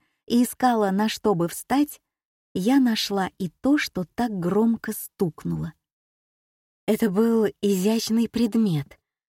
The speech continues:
который, как я с удивлением обнаружила, остался цел после падения.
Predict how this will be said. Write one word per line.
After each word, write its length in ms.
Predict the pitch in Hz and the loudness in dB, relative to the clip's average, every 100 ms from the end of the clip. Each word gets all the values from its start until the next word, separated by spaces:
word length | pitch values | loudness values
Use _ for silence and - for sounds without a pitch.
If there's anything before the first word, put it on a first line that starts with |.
| _ _ | _ _
который, 380 | 233 226 220 208 | -2 2 2 2
как 200 | 208 - | 0 -2
я 200 | 196 196 | -2 -2
с 120 | - | -2
удивлением 720 | 185 202 190 220 208 180 170 | 0 2 2 2 2 0 0
обнаружила, 760 | 170 165 180 220 269 220 170 156 _ _ _ _ | 0 0 0 2 0 0 -4 -6 _ _ _ _
остался 680 | - 196 - 208 214 - 240 - | -4 -4 -2 -2 -2 -2 -6 -6
цел 400 | - 277 247 175 | -2 0 0 0
после 360 | 185 165 190 | -4 -2 -4
падения. 720 | 165 208 196 208 170 160 165 | -2 0 2 2 0 -2 -4